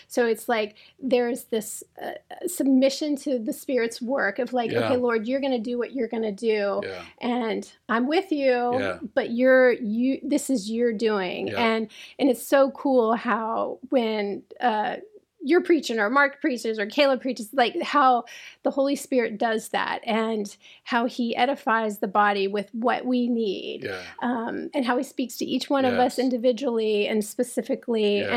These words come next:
Speaker 1: And, um, so it's, it's
Speaker 2: He,
Speaker 1: good.
Speaker 2: he, he reminded me of that, I think, every weekend too, because, you know, three sessions every time. And, uh, for every one of 'em,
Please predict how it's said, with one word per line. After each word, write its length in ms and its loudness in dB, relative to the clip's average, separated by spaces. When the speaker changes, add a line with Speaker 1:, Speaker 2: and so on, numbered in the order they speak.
Speaker 1:
And, 300 -2
um, 440 0
so 720 2
it's, 480 -4
it's 100 -6
Speaker 2:
He, 120 0
Speaker 1:
good. 100 -6
Speaker 2:
he, 100 0
he 180 0
reminded 460 2
me 140 2
of 100 0
that, 320 0
I 60 -2
think, 320 -4
every 400 0
weekend 480 -4
too, 240 0
because, 580 -2
you 220 0
know, 100 2
three 260 0
sessions 560 0
every 240 0
time. 640 -2
And, 380 -4
uh, 320 -2
for 320 -2
every 240 2
one 240 2
of 120 0
'em, 400 -2